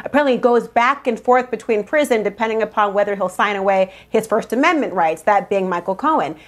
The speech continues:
But what you saw here was a defiant Attorney General who would like people to believe that, no, it's not the president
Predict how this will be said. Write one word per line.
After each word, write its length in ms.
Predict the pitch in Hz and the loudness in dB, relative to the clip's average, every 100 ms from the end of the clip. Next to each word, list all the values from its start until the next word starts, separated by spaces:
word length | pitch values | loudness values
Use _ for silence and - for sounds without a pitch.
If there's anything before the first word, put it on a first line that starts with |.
| - | -4
But 60 | 254 | 2
what 120 | 277 | 2
you 100 | 277 | 2
saw 260 | - - 392 | -2 2 2
here 180 | 320 269 | 2 2
was 160 | 240 | 2
a 60 | 214 | 0
defiant 680 | 202 - - 240 294 320 - | -6 -4 0 0 0 -4 -6
Attorney 420 | 226 - 226 226 | -8 -4 -2 -2
General 540 | 196 202 202 165 165 - - - | 0 -2 0 -2 -4 -6 -20 -2
who 100 | 262 | 4
would 140 | 247 | 4
like 280 | 226 247 269 | 4 2 0
people 260 | 302 269 247 | -6 -2 -2
to 140 | 240 | 0
believe 380 | 185 226 311 262 | -2 0 0 -2
that, 120 | 220 | -2
no, 300 | 311 330 - - - | 0 0 0 -8 -6
it's 180 | 277 269 | -4 -2
not 280 | 277 285 381 | 0 0 0
the 80 | 339 | -2
president 500 | - 269 320 285 | 0 0 0 -2